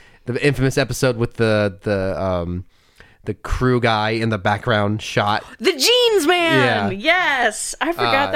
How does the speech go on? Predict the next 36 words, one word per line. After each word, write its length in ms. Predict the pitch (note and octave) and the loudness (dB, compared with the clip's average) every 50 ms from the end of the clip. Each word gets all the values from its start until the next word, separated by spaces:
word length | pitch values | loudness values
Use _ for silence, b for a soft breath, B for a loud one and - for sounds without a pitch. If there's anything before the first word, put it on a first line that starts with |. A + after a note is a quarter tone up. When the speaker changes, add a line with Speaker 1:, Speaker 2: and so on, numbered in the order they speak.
| C#4 | 0
Speaker 2:
that. 160 | B3 A#3 A3 - | 0 -2 -4 -6
That's 200 | G#3+ G#3+ - - | -10 -12 -12 -12
so 260 | - - - A3 G3+ | -12 -10 -8 -8 -10
funny. 500 | G#3+ - - F#3 E3+ E3 D3+ - F#3 G#3 - - - - - - - - - - - | -10 -8 -8 -6 -6 -6 -8 -10 -14 -16 -18 -20 -18 -18 -18 -18 -18 -20 -12 -4 -2
Speaker 1:
And 920 | B2+ B2 A#2+ A#2 A2+ A2+ A2 A2 G#2+ G#2+ G#2+ G#2 G#2 G2+ G2 A#2 - - | 0 2 2 2 2 2 2 2 2 0 0 0 -2 -4 -4 -6 -10 -10
Speaker 2:
Jean-, 280 | - F3 F3 F#3 F3+ - b b b b b b b - - E3 | -10 -10 -10 -10 -12 -14 b b b b b b b -20 -18 -16
jeans 300 | D#3 C3+ C#3 C3+ B2+ D3+ | -14 -12 -12 -12 -12 -12
are 60 | D3 | -12
canon 380 | - - B3+ C#4 C#4 B3+ A3+ | -10 -8 -8 -8 -8 -8 -10
in 140 | G#3 G#3 A3+ | -10 -10 -12
Star 300 | - - - A#3+ C#4 C#4+ | -12 -12 -12 -10 -10 -10
Wars. 560 | C4 A3 G#3+ G3+ A3+ A#2 F2 - - - - - B | -10 -12 -8 -6 -6 -6 -6 -6 -12 -16 -18 -20 B
<laughs> 40 | B B B B B B B - | B B B B B B B -6
Speaker 1:
So, 520 | - - E3+ D#3 D3+ D3+ D3 C#3+ C3+ - | -2 0 2 2 2 2 2 0 0 0
um, 580 | - C#3+ D3 C#3+ C#3 C3+ B2+ B2 B2 G#2+ - - - - - - - - - - _ _ _ - - - _ _ _ _ _ _ _ _ _ _ _ _ - - - - - - | 2 2 2 2 2 2 0 -2 -4 -6 -10 -16 -20 -20 -20 -20 -20 -20 -20 -20 _ _ _ -20 -20 -20 _ _ _ _ _ _ _ _ _ _ _ _ -20 -20 -20 -20 -12 -6
he's, 280 | D3+ D#3 G3+ G#3+ G#3 - - | -2 0 0 0 -2 -2 0
I 60 | - | 0
think 160 | F3 A#3 D4 D4 | 2 2 2 2
he's 80 | D#4+ A#3+ | 2 0
pretty 180 | - C4 A#3+ | 0 0 2
good 120 | F#3 F#3+ E3+ | 2 2 2
at 60 | C3+ | 2
directing 260 | D3+ D3+ C#3+ C#3 - | 0 -2 -2 -4 -4
action. 440 | - A2 B2 C3+ - - F#2 D#2 F2+ | -4 -4 -4 -4 -4 -6 -8 -6 -2
Both 200 | F#2 A2+ B2 - | -2 -2 -2 0
the 100 | C#3+ C3 | 0 0
ep- 220 | C3 C3+ C3 - | 0 -2 -4 -8
Speaker 2:
Yeah. 60 | A#2 B2 | -10 -8
Speaker 1:
episodes 400 | A4+ - - C3 A#2+ A#2 - - | -8 -6 -4 -2 -2 -2 -4 -6
he's 200 | - A#2 A#2 - | -6 -6 -4 -2
directed 240 | - B2 A#2 - A#2 | 0 -2 -2 -2 -4
have 100 | A2 G2 | -4 -2
been 140 | G#2+ G2+ | -4 -2
very 260 | F2+ A2+ A2+ A2+ A2+ - - | 0 0 2 2 0 -2 -4
action 440 | - F#2 G2 - - - - G#2 F#2+ | -8 -10 -10 -10 -12 -12 -12 -10 -10
heavy, 480 | - - G2 F#2 F2 F2 E2+ E2+ E2+ - | -10 -8 -10 -8 -8 -10 -10 -12 -14 -16